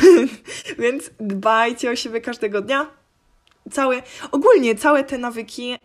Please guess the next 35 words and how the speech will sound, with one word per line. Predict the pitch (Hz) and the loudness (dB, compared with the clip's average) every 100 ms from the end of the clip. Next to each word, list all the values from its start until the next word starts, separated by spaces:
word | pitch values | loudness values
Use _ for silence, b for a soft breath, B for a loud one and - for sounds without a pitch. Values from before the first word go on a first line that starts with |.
| - | -10
opierają | 214 254 247 247 | -6 -6 -6 -8
się | 254 262 | -10 -10
na | 240 | -10
tym, | 240 240 233 226 226 - - | -10 -10 -8 -10 -14 -14 -12
że | 214 226 226 | -6 -2 -4
chciałabym | 220 247 233 226 220 220 226 240 _ B B B B B B B _ _ _ _ - | -6 -2 0 0 -2 -6 -6 -10 _ B B B B B B B _ _ _ _ -8
pomóc | 269 277 269 269 254 233 | -2 -2 -2 -6 -10 -10
wam | 240 240 226 | -6 -6 -6
bardziej | 240 240 233 - 240 226 233 226 233 - | -4 -4 -6 -10 -8 -4 -4 -4 -6 -8
na | 220 208 | -10 -8
co | - 220 | -8 -10
dzień | 202 214 208 208 | -8 -8 -8 -8
zwracać | 208 202 214 214 | -8 -8 -10 -12
uwagę | 208 196 | -8 -8
na | 196 202 | -8 -8
siebie, | 220 220 240 254 _ _ | -10 -6 -6 -8 _ _
bo | 220 | -8
jednak | 208 196 196 - | -6 -6 -8 -14
ze | 226 220 | -16 -12
sobą | 214 202 | -10 -10
się | 214 | -8
rodzimy, | 202 214 214 | -10 -8 -12
ze | 202 | -12
sobą | 208 202 | -14 -12
umieramy, | 202 208 208 208 | -10 -8 -8 -10
więc | 190 185 190 - | -12 -14 -16 -18
traktujmy | - 202 - 196 | -14 -12 -10 -10
siebie | 202 202 196 | -10 -8 -4
jak | 196 190 | -4 -4
najlepszego | 196 196 196 190 | -6 -8 -8 -8
przyjaciela, | 185 - 190 196 202 202 | -6 -6 -8 -8 -8 -8
a | |
nie | 185 185 | -8 -8
jak | 180 | -10
wroga. | 185 170 170 202 | -10 -10 -10 -12